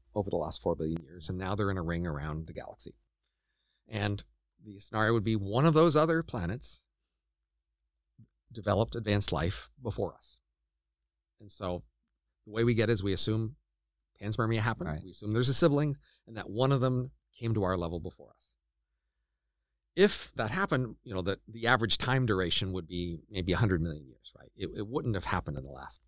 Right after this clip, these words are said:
Speaker 1: thousand <laughs> years or even million years. It would be a long time. So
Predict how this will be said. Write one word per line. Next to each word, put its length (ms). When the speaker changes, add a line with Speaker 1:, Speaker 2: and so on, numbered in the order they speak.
Speaker 1:
thousand 320
<laughs> 160
years 200
or 60
even 200
million 260
years. 160
It 40
would 120
be 140
a 120
long 280
time. 240
So 300